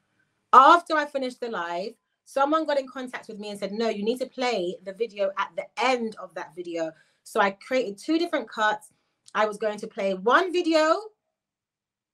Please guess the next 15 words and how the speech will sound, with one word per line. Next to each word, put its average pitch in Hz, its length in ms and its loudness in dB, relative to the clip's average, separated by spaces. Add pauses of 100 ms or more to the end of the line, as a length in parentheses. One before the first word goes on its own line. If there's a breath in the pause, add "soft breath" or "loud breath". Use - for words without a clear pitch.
(140)
at 214 160 -6
the - 160 -8
end 269 220 -4
of 262 140 -6
that 247 200 -4
video, 220 400 -8
and 202 120 -12
then 226 100 -6
I 254 80 0
was 269 120 -2
gonna 240 180 -8
play 220 160 -12
the 202 200 -8
actual 247 360 -2
video 190 520 -6